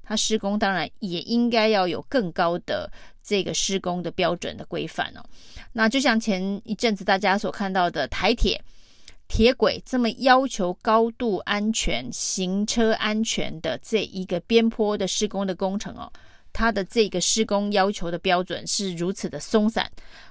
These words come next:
如此的随意而没有监督哦。那这次台积电在南科受到这个起基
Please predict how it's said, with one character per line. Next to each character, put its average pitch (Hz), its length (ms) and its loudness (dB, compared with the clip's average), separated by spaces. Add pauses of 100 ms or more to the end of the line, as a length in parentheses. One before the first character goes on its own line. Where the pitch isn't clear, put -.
(140)
如 190 200 4
此 185 240 -2
的 - 260 -2 (580)
随 202 340 4
意 226 280 0 (240)
而 208 140 6
没 202 120 4
有 175 120 2
监 196 300 4
督 180 200 0
哦。 - 160 -4 (280)
那 277 140 6
这 277 120 10
次 269 160 4
台 240 160 6
积 233 160 4
电 226 300 6
在 202 360 8 (240)
南 196 220 4
科 226 380 8
受 226 320 6
到 214 220 10
这 208 160 4
个 190 120 6
起 - 220 -2
基 233 340 2